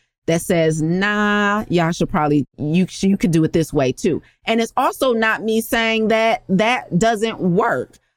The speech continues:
I'm just saying that ain't my approach, right? And so sometimes the other issue, and this is where I believe people need to get a coach, like, this is where coaching comes into play, like, super effectively,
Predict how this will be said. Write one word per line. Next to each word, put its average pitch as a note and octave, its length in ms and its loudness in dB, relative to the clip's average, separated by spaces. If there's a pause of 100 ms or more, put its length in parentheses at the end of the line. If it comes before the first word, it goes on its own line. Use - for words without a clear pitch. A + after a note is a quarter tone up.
(120)
I'm A3+ 240 0
just A3+ 220 0
saying G3 340 0
that F#3+ 260 0
ain't A3 240 0
my G3 260 0
approach, - 600 -2
right? G3+ 340 0 (280)
And A3 120 0
so A3 200 0
sometimes F3 1200 0 (440)
the F3 280 0
other A3 280 0
issue, E3+ 600 0
and F3 140 2
this G#3+ 160 0
is A3+ 120 -4
where F3 400 2
I D#3+ 80 -2
believe D#3+ 380 2
people F3 240 0
need E3 160 2
to - 60 0
get D3 120 0
a C3 60 -2
coach, - 480 -2
like, D3 180 0
this G3+ 160 0
is B3+ 80 -2
where F#3+ 140 0
coaching F#3+ 460 0
comes D#3 340 -2
into D3 400 -2
play, C#3 380 -2
like, C3 320 -4
super E3+ 480 -2
effectively, A3+ 840 -2